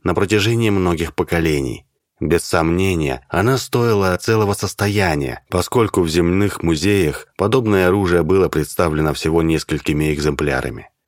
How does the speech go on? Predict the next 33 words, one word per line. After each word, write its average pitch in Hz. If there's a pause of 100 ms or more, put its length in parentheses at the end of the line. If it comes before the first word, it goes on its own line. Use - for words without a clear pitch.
Но 82
теперь 110
Бен 87
Джейкобс 92
лежал 80
навзничь 73
на -
полу 73
станции, 71
сраженный 90
дюжим 76
селенитом. 73 (300)
Для 92
Джейкобса 110
эта 95
сабля 92
была 90
символом. 69 (540)
Он 76
привез 80
ее 80
с -
Земли 73
на 73
эту 73
богом 76
забытую 73
планету, 73
где 107
единственным 90
признаком 82
жизни 76
был 73